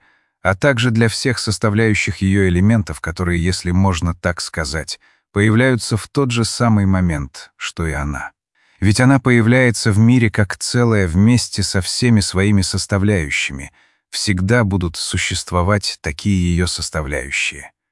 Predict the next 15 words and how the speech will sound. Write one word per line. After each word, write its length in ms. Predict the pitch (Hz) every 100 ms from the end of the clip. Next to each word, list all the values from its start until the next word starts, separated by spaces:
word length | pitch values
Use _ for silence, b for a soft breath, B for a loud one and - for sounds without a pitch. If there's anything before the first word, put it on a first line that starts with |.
| _ _ -
чье 300 | - 98 101
проявление 640 | 101 101 92 110 104 104
будет 320 | 92 98 98
характеризоваться 1000 | - 98 95 - 98 92 98 117 - 104
наименьшей 640 | 98 95 98 107 101 101
степенью 640 | 90 - 117 104 92 82 87
интенсивности, 1000 | 98 90 92 87 110 90 71 - - 67 _ _ _ _ _
то 100 | -
есть 300 | 87 85 -
которые 320 | - 87 90 87
будут 320 | 85 87 80
существовать 1080 | - 90 95 - - 80 78 107 113 - -
в 140 | 82
минимальной 580 | 92 92 87 80 80 76
степени. 580 | - - 71 76 -